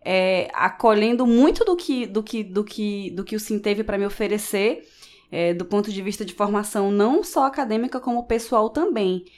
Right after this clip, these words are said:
Porque a maneira de lidar com pessoas que eu não conhecia, que tinham uma cultura totalmente diferente da minha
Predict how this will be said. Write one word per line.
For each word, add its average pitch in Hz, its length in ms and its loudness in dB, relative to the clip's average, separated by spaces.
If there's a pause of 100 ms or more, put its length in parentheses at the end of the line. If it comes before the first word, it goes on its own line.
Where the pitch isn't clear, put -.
(260)
Porque 196 260 -4
a 208 100 2
maneira 214 340 4
de 254 120 0
lidar 233 340 2
com 214 120 -4
pessoas 208 420 -8
que - 120 -8
eu 196 40 -2
não 208 120 -2
conhecia, 208 840 -4 (360)
que - 100 -12
tinham 220 240 -2
uma 240 60 -4
cultura 240 260 -4
totalmente 233 400 -6
diferente 208 400 -4
da 196 140 -2
minha 202 340 -2